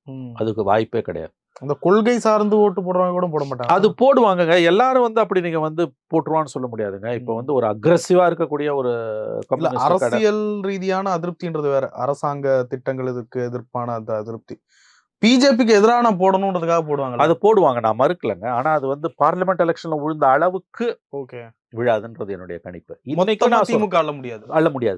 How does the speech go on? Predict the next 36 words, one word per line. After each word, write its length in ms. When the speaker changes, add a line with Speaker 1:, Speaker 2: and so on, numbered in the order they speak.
Speaker 2:
சத்தியமா 220
அள்ள 120
முடியாது. 140
Speaker 1:
ம். 0
Speaker 2:
நான் 160
இன்னைக்கும் 340
சொல்றேங்க. 480
இப்ப 460
இன்னைக்கு 540
பார்லிமெண்ட் 400
எலெக்ஷன் 240
வந்ததுன்னா 200
நாற்பது 300
சீட் 140
தி 100
மு 80
க 80
அடிக்கும். 280
Speaker 1:
ம். 340
Speaker 2:
தி 100
மு 80
க 80
கூட்டணி 280
அடிக்கும். 300
ஆனா 120
இப்ப 320
அசெம்பிளி 280
எலெக்ஷன் 240
வந்ததுன்னா 300
சொல்ல 240
முடியாது. 320
ஆட்சி 240
மாற்றம் 260
கூட 120
வரலாம். 320
Speaker 1:
ம். 400